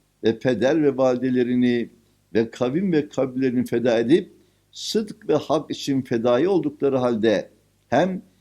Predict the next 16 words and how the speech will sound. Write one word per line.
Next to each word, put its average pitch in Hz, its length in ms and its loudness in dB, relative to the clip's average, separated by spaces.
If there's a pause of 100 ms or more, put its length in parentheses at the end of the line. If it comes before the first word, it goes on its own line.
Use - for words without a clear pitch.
(300)
"Benden 139 540 2
bilerek 165 460 0
yalan 147 320 2
bir 131 100 -2
şey 139 240 0
haber 131 360 0
veren 131 440 0 (480)
cehennem 117 680 0
ateşinden 127 640 -2
yerini 117 300 2
hazırlasın" 110 580 -2
mealindeki 123 960 0 (400)
hadis-i 127 420 -2
şerifin 123 420 -2
teyidine 117 560 -2
karşı 170 720 2